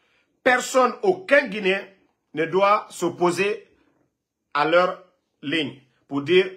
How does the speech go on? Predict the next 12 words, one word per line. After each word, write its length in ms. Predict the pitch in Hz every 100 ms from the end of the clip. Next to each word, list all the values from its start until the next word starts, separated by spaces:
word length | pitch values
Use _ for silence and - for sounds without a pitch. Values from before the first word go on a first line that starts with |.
| - _ _ _
nous 180 | 131 160
voulons 260 | 147 175 190
le 120 | 156
retour 400 | 160 160 185 190
à 80 | 139
l'ordre 240 | 151 160
constitutionnel. 680 | 147 131 131 139 135 123 - _ _ _
Donc, 240 | 127 185 - -
ils 220 | 160 139
continuent 560 | 185 190 196 202 208 214
à 100 | 160
kidnapper. 800 | - - 185 185 175 185 - -